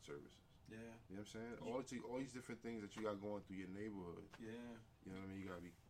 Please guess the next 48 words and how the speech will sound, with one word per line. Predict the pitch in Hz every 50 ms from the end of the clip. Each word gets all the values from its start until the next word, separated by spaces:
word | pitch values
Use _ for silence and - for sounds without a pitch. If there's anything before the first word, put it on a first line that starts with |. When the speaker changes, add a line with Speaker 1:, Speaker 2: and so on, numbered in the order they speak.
| - -
Speaker 1:
kinda | 101 90 87 - -
cognizant. | - 98 95 98 95 90 - - - - -
Speaker 2:
U-, | 131 127 127
U |
P | - - 143 139 143
S | 135 135 -
do | - 131 127 123 120 117 - -
come | 131 120 117 - -
to | 107
the | 117 110 - 131
door | 123 131 127 123
now. | 117 113 113 110 107 104 95 120
Any | 143 151 131 117
delivery | 120 117 117 113 110 117 113 - -
person, | 131 120 113 - 107 98 110
they | 110
just | 107 113 110 - -
sign | 127 117 117 113 117
a | 113
tablet | - - 135 131 127 - 104 107 110 -
for | - 135 127
you. | 117 107 104
They | 101 104
Speaker 1:
That's | 110 120 123
Speaker 2:
be | 117 -
Speaker 1:
it. | 95
Speaker 2:
like, | - 151
"I, | 139 160 180 180 170 170
I |
got | 170 185 185 170 170
it | 160 160
Speaker 1:
That's | 160
Speaker 2:
here. | 190 185 180 160
Don't | 147
Speaker 1:
all | 147 160 160
Speaker 2:
worry | 151 -
Speaker 1:
right. | 160 151
Speaker 2:
about | 151 147 139
it." | 131 120 113
Speaker 1:
Don't | 113 120 123
even | 131 147 147
Speaker 2:
Leave | 139 139
Speaker 1:
know. | 156 156
Speaker 2:
everything | 147 147 143 - 131 123
in | 123 123 -
front | 135 127 120
of | 120 117
you. | 117